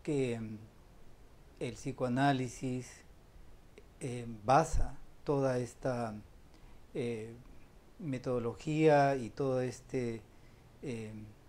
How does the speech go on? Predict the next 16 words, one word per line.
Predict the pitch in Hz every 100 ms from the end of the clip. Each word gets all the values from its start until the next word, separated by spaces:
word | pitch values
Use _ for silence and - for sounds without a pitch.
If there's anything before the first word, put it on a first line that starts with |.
| - - - - - - 196 170
yo | 156
podría | - - - -
decirle | 117 104 - 117 120
hasta | - 110
ideología | 110 107 107 104 - 135
de | 127 117
curación | 139 101 - 127 117 - - - - - - -
en | 131 113
base | 127 127 143 127
a | 127 123 160 - - - - - - -
el, | 131 110 104 104 - - - - - - - - - - - - - 143
el | 123 113 117
gran | 120 131 139
mito | 139 143 165
de | 139
la, | 107 104 104